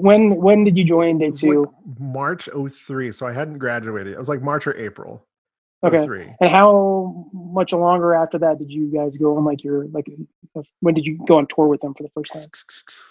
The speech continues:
Speaker 2: Okay, so I think it was, like, June or July. So it was, like, three or four months of, like,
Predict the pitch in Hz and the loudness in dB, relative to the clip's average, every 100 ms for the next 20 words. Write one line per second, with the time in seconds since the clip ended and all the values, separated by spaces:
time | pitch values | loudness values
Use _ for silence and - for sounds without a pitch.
0 | _ - 156 139 110 - 147 131 131 127 | _ -16 -12 -10 -10 -4 -2 -2 -4 -6
1 | 127 139 196 190 165 135 135 120 123 131 | -6 -8 -6 -2 -2 -2 -4 -6 -8 -6
2 | 131 120 107 107 92 87 95 - 151 170 | -6 -8 -10 -8 -8 -10 -14 -10 -6 -6
3 | 160 143 113 _ 127 131 127 117 - 123 | -6 -8 -10 _ -12 -8 -6 -8 -10 -10
4 | 117 107 98 120 107 104 98 | -8 -8 -10 -12 -10 -10 -10